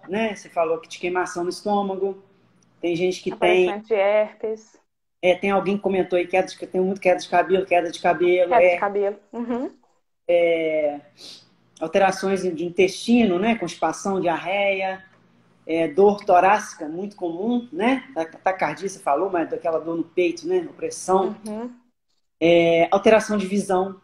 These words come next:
Speaker 1: Eu, eu já tive alteração de visão numa situação de estresse, acredita?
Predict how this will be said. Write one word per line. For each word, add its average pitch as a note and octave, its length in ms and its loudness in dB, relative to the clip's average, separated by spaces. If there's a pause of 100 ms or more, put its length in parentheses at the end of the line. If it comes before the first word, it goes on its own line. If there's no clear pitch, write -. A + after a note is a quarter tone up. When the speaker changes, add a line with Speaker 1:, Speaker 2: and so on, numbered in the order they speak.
(140)
Speaker 1:
Eu, F3+ 120 -2
eu F#3 140 0
já G#3+ 160 0
tive C4 240 -4
alteração A3 380 2
de G3 80 -6
visão F#3+ 360 -4
numa A3 140 -4
situação G#3 400 -6
de A3 80 -8
estresse, E3+ 420 2
acredita? F3+ 460 -6